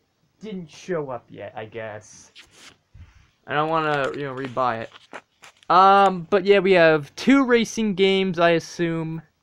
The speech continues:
Not really a big fan of racing games like I used to be. Cats and Bakugan. So, that's it for this video, guys and gals. Uh, if you like this video, give this video a like if not, it's fun too.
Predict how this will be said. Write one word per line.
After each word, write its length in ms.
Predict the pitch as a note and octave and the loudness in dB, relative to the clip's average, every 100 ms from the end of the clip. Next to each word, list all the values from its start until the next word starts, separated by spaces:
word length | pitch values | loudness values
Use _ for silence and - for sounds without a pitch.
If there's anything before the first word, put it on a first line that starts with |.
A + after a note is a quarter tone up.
| _ _ _ | _ _ _
Not 200 | - C3 | -8 -4
really 120 | D3 C3 | -2 -2
a 40 | |
big 280 | A2+ C#3+ A#2 | -2 -6 -6
fan 240 | - C3+ | -6 -6
of 100 | B2 | -4
racing 340 | C3 B2+ C#3+ A#2+ | -6 -6 -10 -8
games 320 | C3 C3 B2 | -6 -6 -4
like 100 | B2 | -2
I 60 | |
used 360 | A2+ A#2 C#3 - | -2 -2 -6 -6
to 60 | A#2 | -12
be. 280 | G#2+ A2 A2+ _ _ _ _ _ | -12 -12 -14 _ _ _ _ _
Cats 840 | - F3+ F#3 F#3 - - - - _ _ _ _ _ _ - | -2 4 4 4 0 -20 -20 -20 _ _ _ _ _ _ -6
and 200 | C#3+ - | -6 2
Bakugan. 680 | C3+ C3+ B2+ A2+ G2 D#3 - _ _ _ | 2 2 -2 -8 -10 -16 -20 _ _ _
So, 440 | - C#3+ B2 A2+ _ _ | -2 2 2 0 _ _
that's 300 | B2+ B2 - | 0 0 -2
it 100 | B2 | -12
for 60 | A#2 | -10
this 120 | A#2 | -12
video, 240 | B2+ A#2 A2+ | -8 -8 -4
guys 260 | A#2+ A#2 | -4 -6
and 100 | B2 | -8
gals. 420 | B2 B2 B2 - _ _ _ - | -2 0 0 -4 _ _ _ -6
Uh, 100 | D3 | -4
if 140 | D#3 | -2
you 60 | E3 | -2
like 140 | F3+ | -4
this 120 | E3 | -6
video, 340 | - E3+ F3 F3 | -10 -4 -2 -2
give 160 | D#3+ | -4
this 160 | E3 D#3+ | -8 -8
video 280 | E3+ D#3+ D3+ | -6 -2 -2
a 40 | |
like 260 | C#3+ D#3 D3 | 0 -2 -4
if 100 | D3 | -10
not, 140 | D3 | -10
it's 100 | D3 | -10
fun 240 | - C#3 C3+ | -8 -8 -8
too. 360 | - C#3+ C#3 | -6 -4 -6